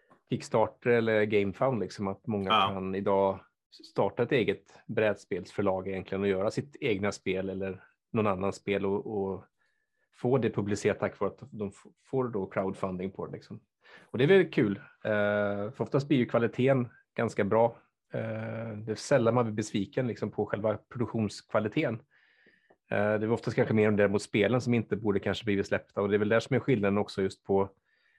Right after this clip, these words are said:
Speaker 1: i att förr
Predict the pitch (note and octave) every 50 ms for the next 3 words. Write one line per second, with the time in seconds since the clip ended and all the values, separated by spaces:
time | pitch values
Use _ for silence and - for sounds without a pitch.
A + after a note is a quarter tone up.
0 | _ _ _ _ - F#2+ F#2 F#2+ F2+ F#2 F#2+ - - _ - - - - _ _
1 | _ _ _ _ _ _ _ _ _ _ _ _ _ _ - - - C3 A2+ G2
2 | F#2+ G2 G#2 G#2